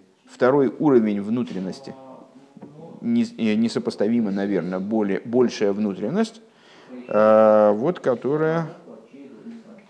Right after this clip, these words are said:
которая подразумевается словами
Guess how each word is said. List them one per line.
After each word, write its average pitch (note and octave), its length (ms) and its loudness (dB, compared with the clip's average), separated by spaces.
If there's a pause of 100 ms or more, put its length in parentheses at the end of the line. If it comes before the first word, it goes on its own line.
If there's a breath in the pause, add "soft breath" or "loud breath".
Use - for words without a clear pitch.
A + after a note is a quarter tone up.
(420)
которая D#3 840 0 (240)
подразумевается A#2 800 0
словами B2+ 640 -2